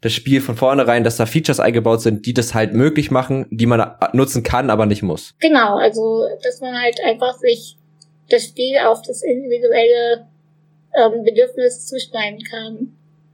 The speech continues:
Speaker 1: Ja. Glaubst du, dass das, also dass das irgendwo in Konflikt steht, teilweise mit dem, mit dem Schaffensprozess? Also auch da bin ich jetzt nochmal so bei den Souls-Spielen, also wenn sozusagen die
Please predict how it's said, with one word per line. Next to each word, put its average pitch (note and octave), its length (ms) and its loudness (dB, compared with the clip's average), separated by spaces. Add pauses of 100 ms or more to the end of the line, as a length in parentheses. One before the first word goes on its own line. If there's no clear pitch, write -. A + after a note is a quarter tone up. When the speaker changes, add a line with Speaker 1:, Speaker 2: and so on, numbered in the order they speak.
(320)
Speaker 1:
Ja. A2 360 0 (500)
Glaubst C3+ 280 0
du, G3 40 6
dass E3+ 140 4
das, - 260 0 (360)
also B2+ 180 0
dass C#3 140 2
das - 340 -2 (160)
irgendwo C#3+ 240 4
in C3 160 0
Konflikt - 1600 -2
steht, E3 340 0
teilweise C3 440 2
mit B2 180 2
dem, A2+ 320 2
mit A2+ 180 -2
dem A2+ 400 2 (400)
Schaffensprozess? E3+ 600 0
Also A2+ 140 4
auch - 120 0
da B2+ 140 2
bin C3 100 0
ich B2+ 80 0
jetzt B2 80 -2
nochmal B2 180 2
so A#2+ 100 2
bei A2 100 2
den G#2+ 180 2
Souls-Spielen, D#3 720 0
also G#2+ 220 0
wenn A#2+ 100 2
sozusagen A#2 540 0
die A2+ 200 -4